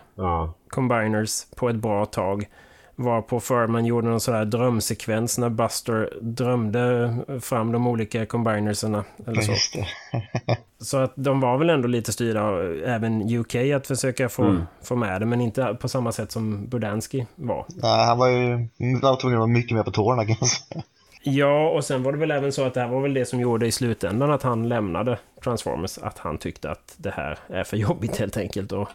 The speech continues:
Speaker 1: Mm.
Speaker 2: man får inte skriva färdigt några stories, utan nu är det bara in med nya karaktärer hela tiden.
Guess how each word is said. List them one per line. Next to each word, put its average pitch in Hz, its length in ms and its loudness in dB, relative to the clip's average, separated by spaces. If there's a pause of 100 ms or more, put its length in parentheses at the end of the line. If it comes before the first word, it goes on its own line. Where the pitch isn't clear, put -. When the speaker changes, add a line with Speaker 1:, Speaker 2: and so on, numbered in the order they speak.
Speaker 1:
Mm. 78 320 -2
Speaker 2:
man 113 180 -2
får 104 120 -4
inte 98 320 -4 (720)
skriva 95 340 -6
färdigt 87 340 -6
några 87 300 -4 (140)
stories, 95 540 -4
utan 90 260 -6
nu 90 80 -6
är 82 40 -6
det 98 60 -6
bara 85 160 -6
in 87 100 -10
med 87 100 -6
nya 85 260 -4 (320)
karaktärer - 520 -6
hela 98 260 -8
tiden. - 320 -12